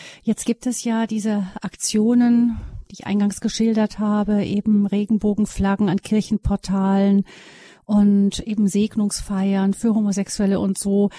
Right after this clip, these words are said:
Äh, man müsste, würde ja meinen, ach, das ist jetzt ein,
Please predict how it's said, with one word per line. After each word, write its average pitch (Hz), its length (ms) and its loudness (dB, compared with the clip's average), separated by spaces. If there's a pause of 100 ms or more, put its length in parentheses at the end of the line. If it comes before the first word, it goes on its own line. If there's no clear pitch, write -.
(220)
Äh, 226 180 -4
man 202 160 4
müsste, 214 300 -4 (360)
würde 233 240 -4
ja 214 60 0
meinen, 226 580 2 (320)
ach, 208 260 -6 (220)
das 208 220 -4
ist - 280 -6
jetzt - 320 -4
ein, 196 340 0